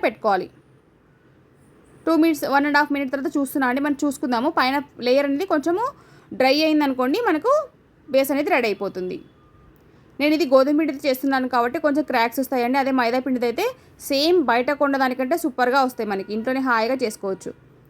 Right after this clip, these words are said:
కొంచెం పచ్చిగా ఉందని మళ్ళీ పెట్టానండి. ఇప్పుడు టర్న్ చేసుకొని మనం కాల్చుకుంటే పిజ్జా బేస్ అనేది రెడీ అయిపోతుంది. చూడండి, నేను గోధుమ పిండితో చేశాను కాబట్టి కొంచెం లైట్గా క్రాక్ అనేది వచ్చింది. అదే మైదా పిండితో అయితే సూపర్గా వస్తాయి. పిజ్జా బేస్ అనేది రెడీ అయిపోయింది.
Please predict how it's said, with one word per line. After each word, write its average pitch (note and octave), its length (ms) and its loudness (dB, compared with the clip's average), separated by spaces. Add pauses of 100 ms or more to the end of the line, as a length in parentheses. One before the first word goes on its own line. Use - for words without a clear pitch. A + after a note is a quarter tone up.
(220)
కొంచెం C#4 260 2
పచ్చిగా D4 300 0
ఉందని D4 220 2
మళ్ళీ C4 200 2
పెట్టానండి. A#3+ 440 0 (280)
ఇప్పుడు B3+ 240 -6
టర్న్ C4+ 240 4
చేసుకొని D4 340 -2
మనం A#3+ 120 0 (120)
కాల్చుకుంటే A#3 480 -2 (420)
పిజ్జా C#4+ 260 0
బేస్ B3+ 200 0
అనేది D4+ 260 0
రెడీ C#4+ 160 4
అయిపోతుంది. F#3+ 420 -8 (120)
చూడండి, C#4+ 240 -2
నేను C4+ 160 -2
గోధుమ C#4 220 4
పిండితో D4+ 260 0
చేశాను A#3+ 340 -4
కాబట్టి B3+ 220 -2 (220)
కొంచెం F4 340 0
లైట్గా B3+ 360 0
క్రాక్ A#3+ 260 0
అనేది A#3 160 -2
వచ్చింది. B3+ 380 -6
అదే B3 240 0
మైదా A3+ 260 0
పిండితో A#3 280 -2
అయితే E4+ 160 -2 (440)
సూపర్గా C4+ 460 2
వస్తాయి. G3+ 320 -10
పిజ్జా B3+ 260 0
బేస్ A#3 180 -4
అనేది D#4 240 -2
రెడీ B3+ 160 2
అయిపోయింది. F3+ 360 -6